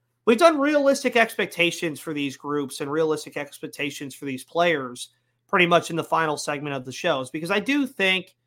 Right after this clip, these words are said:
that it's good to set realistic expectations for these guys. And as with every player preview series show we've done,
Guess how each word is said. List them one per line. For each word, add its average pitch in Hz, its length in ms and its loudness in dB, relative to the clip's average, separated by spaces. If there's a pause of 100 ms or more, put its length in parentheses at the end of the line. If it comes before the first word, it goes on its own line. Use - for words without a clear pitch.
(920)
that 202 160 8
it's - 320 -2
good 254 280 6
to 196 80 0
set 185 380 2
realistic 170 540 -2
expectations 147 720 -8
for 151 100 -10
these 135 240 -6
guys. 139 480 -2 (340)
And 170 160 2
as 254 260 4
with 226 120 -4
every 185 240 -2
player 156 340 -2
preview 151 380 -8
series 143 320 -8
show 139 200 -6
we've 123 180 -10
done, 208 400 2